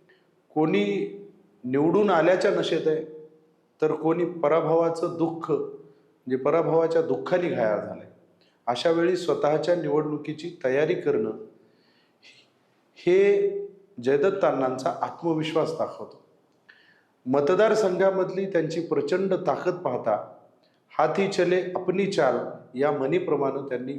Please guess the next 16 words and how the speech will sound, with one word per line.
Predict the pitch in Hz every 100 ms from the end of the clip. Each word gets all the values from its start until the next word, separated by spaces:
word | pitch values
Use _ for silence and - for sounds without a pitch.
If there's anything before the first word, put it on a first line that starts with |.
| -
विधानसभेकडे | 117 139 165 - 135 131 131 147 -
दमदार | 113 127 160 170
पावलं | 131 127 123 120 117
टाकायला | 110 143 143 139
सुरुवात | - 123 160
केलेली | 170 - 117 107 101
आहे. | 87 - - _ _ _ - - _ -
चार | - 156
पाच | 156 180 180
महिने | 135 143 165
आहे, | 135 135 - - _ _ -
क्षणाक्षणाला | - 147 170 - 160 160 165
राजकारणामध्ये | 156 143 - 156 151 156 147 151
उलाढाल | 135 123 135 147
होत | 135 127
असते, | 131 - -